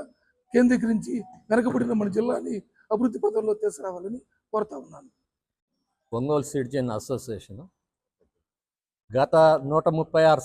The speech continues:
Speaker 2: సంవత్సరాలుగా ఒంగోలు మున్సిపాలిటీ ఏర్పడింది. ఇప్పటికీ కూడా నగరంలో ఒక ఇరవై శాతం నుంచి ముప్పై శాతం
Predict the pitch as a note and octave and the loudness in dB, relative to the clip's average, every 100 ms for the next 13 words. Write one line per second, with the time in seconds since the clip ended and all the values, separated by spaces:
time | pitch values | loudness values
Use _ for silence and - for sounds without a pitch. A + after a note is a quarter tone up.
0 | E3 E3 E3 E3+ E3 D#3+ D3+ D#3+ D3 C3+ | -2 -2 -2 4 4 4 4 4 4 2
1 | C#3 - _ - A#2+ C#3 E3 D3+ C#3+ C#3+ | -2 -14 _ -12 -4 4 4 4 -2 -6
2 | - D3+ C#3 C3 C3 C3 C3+ B2+ C3 F3 | 2 2 2 2 0 0 -2 -2 -8 -14
3 | _ _ _ _ _ _ _ _ _ _ | _ _ _ _ _ _ _ _ _ _
4 | _ B2 C3 E3 E3 D#3 E3+ D3 D3 - | _ -10 -6 -2 -2 0 0 0 -2 -10
5 | - D3 D3 D3+ D#3+ - _ _ _ _ | -2 0 4 2 2 -6 _ _ _ _
6 | _ _ _ _ _ _ _ _ B2 B2+ | _ _ _ _ _ _ _ _ -6 0
7 | C#3 E3+ E3+ D3+ C#3 F#2 - C3 C#3+ D3 | 6 8 6 4 2 0 -6 -6 0 2
8 | D3+ D3+ C3+ D#3+ E3 F3+ E3+ E3 F3 D3 | 4 2 4 4 6 4 0 -2 -4 -6
9 | E3 D#3+ D#3 D3+ D#3+ E3 | -2 -2 2 2 2 0